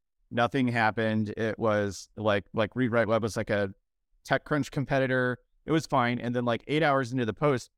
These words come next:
they suddenly started getting, like, hundreds of comments from people who were asking confusing questions, like, "Why did you change it? I like the old way better." And what had happened was for, like, fifteen minutes for the Facebook lo-, like, the query Facebook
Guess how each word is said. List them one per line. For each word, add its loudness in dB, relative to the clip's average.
they -4
suddenly 0
started 0
getting, 2
like, -2
hundreds -4
of -4
comments 0
from -4
people 0
who -2
were -2
asking 0
confusing -4
questions, -6
like, -10
"Why 4
did 2
you 0
change 0
it? 2
I 2
like 2
the 0
old -2
way 2
better." 0
And -2
what 0
had 0
happened 0
was -2
for, -2
like, 0
fifteen -2
minutes -2
for 0
the 4
Facebook 0
lo-, 2
like, -2
the -6
query -2
Facebook -4